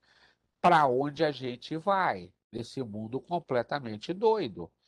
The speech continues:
Esse mundo é doido na política,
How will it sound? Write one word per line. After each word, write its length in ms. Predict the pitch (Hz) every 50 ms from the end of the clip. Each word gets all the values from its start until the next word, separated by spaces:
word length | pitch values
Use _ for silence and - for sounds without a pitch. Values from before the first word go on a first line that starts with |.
| _ _ _ _ _
Esse 320 | - - 135 - - - 147
mundo 320 | 139 135 139 139 131 123 139
é 100 | 135 120
doido 680 | 107 104 104 127 139 143 139 135 123 101 98 113 110
na 160 | 117 113 113
política, 960 | - _ - 143 156 165 190 220 233 - - - 240 240 - 233 220 226 -